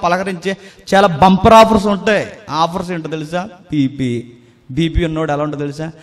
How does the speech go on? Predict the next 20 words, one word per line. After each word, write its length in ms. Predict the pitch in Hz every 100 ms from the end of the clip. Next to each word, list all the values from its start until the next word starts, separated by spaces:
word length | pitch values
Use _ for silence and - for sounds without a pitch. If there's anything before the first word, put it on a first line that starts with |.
| - -
ఆడికి 140 | 143 131
అవసరం 340 | 139 165 165
లేకపోయినా 520 | 165 165 165 165 180
మరి 220 | 180 156
తెగ 260 | 135 143 127
feel 240 | 127 143
అయిపోతాడు. 320 | 120 113 110 131
అంటే 160 | 139
అప్పుడు 240 | 131 113 113
అనుకోవాలి, 320 | 110 107 107
"God 300 | 117 120 123
bless 180 | 120 120
you 100 | 113
నాన్న, 200 | 107 110
దేవుడు 300 | 107 107 110
gift 260 | 104 -
ఇచ్చాడు 300 | 113 - 98
నీకు" 220 | 98 -
అని. 200 | - - - _ _ _ _ _
బీపీ. 360 | 127 151 143